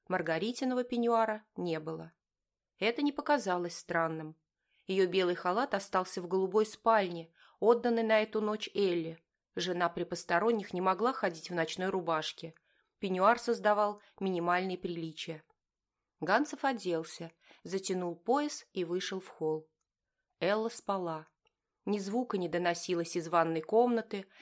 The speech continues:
не шумел вентилятор в туалете, который включался автоматически и работал пять минут.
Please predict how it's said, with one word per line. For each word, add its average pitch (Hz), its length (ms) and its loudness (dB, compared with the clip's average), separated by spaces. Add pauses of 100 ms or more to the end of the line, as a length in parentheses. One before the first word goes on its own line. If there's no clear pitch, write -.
(160)
не 214 120 0
шумел 254 380 2
вентилятор 196 640 0
в - 80 -18
туалете, 196 680 0 (240)
который 190 360 0
включался 190 640 -2
автоматически 180 1000 -4 (220)
и 180 80 0
работал 196 420 2
пять 185 280 -2
минут. 170 440 -6